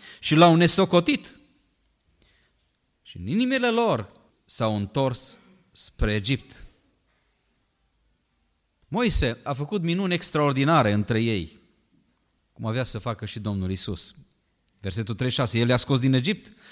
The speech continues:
și a făcut minuni și semne în Egipt, la Marea Roșie și în pustie, patruzeci de ani.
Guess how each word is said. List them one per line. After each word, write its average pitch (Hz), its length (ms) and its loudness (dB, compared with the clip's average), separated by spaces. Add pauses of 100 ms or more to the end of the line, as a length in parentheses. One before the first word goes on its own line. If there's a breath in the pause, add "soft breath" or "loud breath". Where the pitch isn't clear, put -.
(120)
și - 120 -6
a 120 40 2
făcut 135 300 -4
minuni 180 340 0
și - 140 -2
semne 185 340 -2
în 147 60 0
Egipt, 170 500 -6 (720)
la 101 140 -6
Marea 147 260 2
Roșie 156 400 -4
și - 140 -6
în 120 60 -4
pustie, 127 340 -4
patruzeci 170 500 -4
de 160 100 -6
ani. 104 260 -6